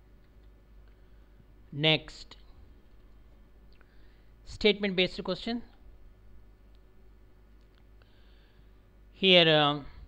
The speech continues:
two statements are given, just like assertion and reasoning only.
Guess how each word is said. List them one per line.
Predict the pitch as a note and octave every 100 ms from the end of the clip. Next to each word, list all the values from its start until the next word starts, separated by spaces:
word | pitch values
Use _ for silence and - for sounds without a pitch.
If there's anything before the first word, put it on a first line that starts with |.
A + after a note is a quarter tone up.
| - - - - - - - - - - - - - - - - - - - - -
two | G#3 G#3
statements | - G3 G3 F#3+ G3
are | E3
given, | E3 G3 C#4 - - - - - - - -
just | F3 -
like | G3 F3+
assertion | F3 F#3 - F#3
and | F3
reasoning | F3 E3+ E3+
only. | E3 E3 A3